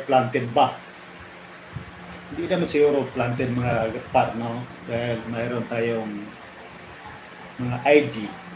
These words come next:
Ang I G, isang intelligence group, no? Ah, lahat ng department, ah, mayroon tayong I G. Tinatawag na intellig-,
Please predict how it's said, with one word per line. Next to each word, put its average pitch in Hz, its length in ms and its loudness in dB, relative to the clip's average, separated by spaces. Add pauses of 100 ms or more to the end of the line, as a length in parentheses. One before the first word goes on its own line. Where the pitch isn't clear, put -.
(680)
Ang 123 400 2
I 143 240 4
G, 131 400 4
isang 123 480 2 (160)
intelligence 123 1040 4
group, 143 240 2
no? 147 120 4 (1200)
Ah, 117 520 0 (720)
lahat 151 280 6
ng 156 240 8
department, 147 800 6
ah, 120 640 2 (800)
mayroon 139 400 6
tayong 127 480 6 (240)
I 151 200 6
G. 123 200 -6 (1120)
Tinatawag 123 680 4
na 120 280 -4 (100)
intellig-, 127 800 4